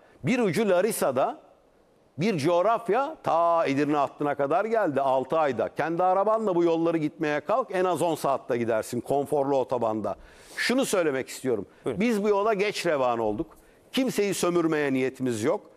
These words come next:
Speaker 1: Türkiye'nin enerji ihtiyacı her geçen gün artıyor. İstemezlikçilere bakarsak Kaptan Mağara adamı gibi,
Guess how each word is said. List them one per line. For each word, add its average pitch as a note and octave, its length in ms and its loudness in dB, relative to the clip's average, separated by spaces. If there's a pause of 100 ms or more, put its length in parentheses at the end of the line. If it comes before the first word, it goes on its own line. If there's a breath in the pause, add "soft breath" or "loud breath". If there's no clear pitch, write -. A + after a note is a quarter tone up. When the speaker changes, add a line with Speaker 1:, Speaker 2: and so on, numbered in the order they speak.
(160 soft breath)
Speaker 1:
Türkiye'nin G#3+ 480 0
enerji F#3 440 0
ihtiyacı F#3 460 0
her G3 220 0
geçen F3 440 -2
gün D#3 120 0
artıyor. E3+ 500 0 (540 loud breath)
İstemezlikçilere G#3 1040 0
bakarsak G#3+ 680 -2 (140)
Kaptan A3+ 420 -2
Mağara G#3+ 380 2
adamı D#3+ 340 2
gibi, D#3+ 400 0